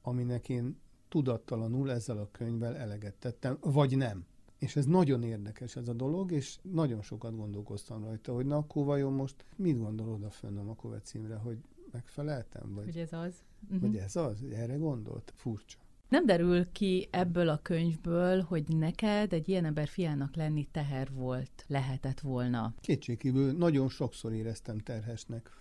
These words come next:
Speaker 1: És főleg a rendszerváltás utáni időkben, amikor ez az ország minimum két felé vált, és én akárhova beléptem, ott vagy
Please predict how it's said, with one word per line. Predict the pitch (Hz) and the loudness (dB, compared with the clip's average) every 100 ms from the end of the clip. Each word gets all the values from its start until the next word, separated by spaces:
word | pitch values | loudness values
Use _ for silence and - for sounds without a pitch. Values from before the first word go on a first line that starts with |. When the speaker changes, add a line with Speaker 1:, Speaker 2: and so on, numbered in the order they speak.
| - | -8
Speaker 1:
És | 151 - | -6 -2
főleg | - 175 147 127 | 4 8 8 6
a | 131 131 139 | 4 4 2
rendszerváltás | 139 127 127 120 120 117 117 - | 0 0 -2 0 -2 -2 -6 -6
utáni | 117 123 120 | -6 -2 -2
időkben, | 127 143 143 147 143 | 0 0 0 2 2
amikor | 135 131 - 131 | 2 0 -2 -2
ez | 143 131 | 0 2
az | 135 | 6
ország | 147 139 - 135 131 - - | 6 4 2 2 2 -6 -12
minimum | 233 143 135 123 117 110 | 0 4 4 4 0 0
két | 120 113 | -2 -2
felé | - 120 120 | -4 -4 -2
vált, | 117 123 135 151 139 | -2 0 -2 -2 -2
és | 131 - - - | -2 -4 -12 -6
én | 135 143 | -6 -2
akárhova | 147 - 117 104 117 | -4 0 -2 0 -2
beléptem, | 107 127 143 143 - 135 | 0 2 2 0 0 0
ott | 127 120 | 0 0
vagy | 135 123 | -2 -2